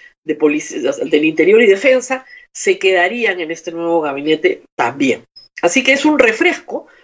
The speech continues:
no es un cambio total, pero sí le permiten a quien entre como nuevo primer ministro hacer equipo con personas que conoce o con las que ha trabajado. Vamos a ver quiénes son. Esto lo sabremos hoy. La hora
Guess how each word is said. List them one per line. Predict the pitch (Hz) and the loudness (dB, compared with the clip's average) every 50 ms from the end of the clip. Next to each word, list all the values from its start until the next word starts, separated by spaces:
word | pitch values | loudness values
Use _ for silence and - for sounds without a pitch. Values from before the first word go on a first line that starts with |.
| _ _ | _ _
no | 165 170 185 196 | 0 2 4 4
es | 202 - 220 | 4 0 -10
un | 208 | -8
cambio | - 208 208 208 208 190 190 | -6 -6 -4 -2 -2 -2 -2
total, | - - - 311 285 285 285 - _ _ _ _ _ _ _ _ _ _ _ _ _ _ - - | -2 -4 0 -2 -2 -2 -4 -10 _ _ _ _ _ _ _ _ _ _ _ _ _ _ -10 -2
pero | - 208 202 180 | 2 4 4 2
sí | 170 - 233 233 233 - - - - - _ _ | 2 0 -6 -8 -8 -12 -18 -20 -20 -20 _ _
le | - 170 165 | -2 -2 0
permiten | - 160 165 190 226 226 - 262 247 196 | 0 0 0 0 -2 0 -2 0 0 0
a | 170 - | -4 -2
quien | - 160 160 190 | -4 -2 0 2
entre | 220 240 226 - 226 226 | 0 2 2 0 0 2
como | 175 160 151 151 | 0 0 0 0
nuevo | 170 196 226 233 | 2 4 4 4
primer | 220 190 185 202 220 220 | 2 2 2 2 2 2
ministro | 233 240 240 196 175 - - 175 190 196 - - - - - - - | 2 2 2 2 0 2 0 0 0 0 -4 -14 -16 -16 -16 -18 -2
hacer | - 247 247 - - 320 311 | -2 -2 -2 2 2 4 4
equipo | 320 - - 285 302 - - - - - - _ _ _ _ _ _ _ _ | 4 2 2 2 2 2 0 -6 -8 -8 -10 _ _ _ _ _ _ _ _
con | - 190 190 | 0 0 2
personas | 185 190 190 - 254 254 277 269 269 | 2 0 0 2 2 2 2 0 0
que | - 196 180 | -2 -2 0
conoce | - 269 311 311 269 277 - 359 320 | 0 0 2 2 2 2 2 0 0
o | - | 0
con | - 151 | 0 -4
las | 147 - | -4 -4
que | - - | -6 -4
ha | 131 | -2
trabajado. | - 170 180 190 196 196 214 190 180 175 196 - - _ _ - | -2 0 2 0 0 0 2 2 2 2 2 0 -2 _ _ -14
Vamos | 139 139 175 175 180 185 185 180 | 2 2 2 4 4 2 2 4
a | 165 | 4
ver | 151 160 160 | 4 4 4
quiénes | - 185 190 196 202 | 4 4 2 2 2
son. | - 208 170 180 202 - - - - - - - - - _ | 2 2 2 2 0 -2 -12 -20 -20 -18 -18 -18 -20 -4 _
Esto | - 392 359 - - - 359 247 | 2 2 2 2 2 2 2 2
lo | 202 196 | 2 2
sabremos | - 185 175 196 226 226 220 220 - - - _ | 2 4 4 4 4 2 0 0 -2 -10 -12 _
hoy. | - 185 160 131 117 110 - - _ _ _ - - _ _ _ | 4 6 6 6 4 0 -4 -12 _ _ _ -20 -20 _ _ _
La | 170 202 214 226 262 | 0 2 2 4 4
hora | 359 415 415 415 427 403 - | 2 2 0 -2 -4 -6 -10